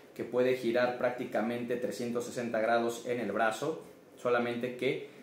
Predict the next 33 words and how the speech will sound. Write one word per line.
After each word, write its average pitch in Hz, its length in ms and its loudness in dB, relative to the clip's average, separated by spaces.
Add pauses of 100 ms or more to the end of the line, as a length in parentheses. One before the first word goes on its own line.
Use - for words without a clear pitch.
(140)
aquí 110 340 -6
también 120 460 0
de 117 60 0
nuevo 113 360 0 (180)
el 107 140 -6
chaleco 123 460 0
obstruye 147 720 0
el 151 60 0
movimiento 139 560 -2
para 117 140 2
hacerlo 120 360 0
fluido, 117 560 0 (520)
pero 220 440 4
se 175 120 0
puede 165 240 4
mover 139 240 4
bastante 131 380 2
bien. 101 260 0 (460)
Hace 131 440 0
más 131 380 2
de 143 80 4
la 101 140 0
T 123 120 0
completa, 127 540 2 (220)
lo 107 120 -2
que 110 100 0
va 107 80 4
a - 20 2
hacer - 280 -2
muy 117 220 -4
dinámica 110 420 -2
sus - 180 -12
poses. - 540 -2